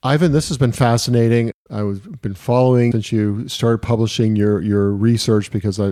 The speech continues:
I just love what lean thinking can do for just the profession, but also the people in the profession. And I think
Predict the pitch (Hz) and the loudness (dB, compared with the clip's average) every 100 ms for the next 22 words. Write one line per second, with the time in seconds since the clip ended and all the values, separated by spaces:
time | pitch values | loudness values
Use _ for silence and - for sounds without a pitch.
0 | - 101 104 107 110 101 104 - 123 123 | -4 -6 -6 -2 0 0 -4 -4 -2 2
1 | 120 113 - 120 127 113 113 107 117 117 | 2 0 0 0 0 0 -2 0 0 0
2 | - 107 101 95 _ 131 120 - - - | -2 -2 -2 -4 _ -8 -8 -12 -20 -20
3 | - _ _ _ _ - 120 - 117 165 | -20 _ _ _ _ -6 -4 -2 2 2
4 | 160 156 131 127 135 135 135 110 - 117 | 2 2 2 4 2 2 0 -2 0 0
5 | 113 110 - 107 101 95 90 90 - 98 | 2 0 0 -4 -4 -4 -4 -4 -6 -8
6 | 101 101 98 113 104 | -6 -6 -4 -4 -4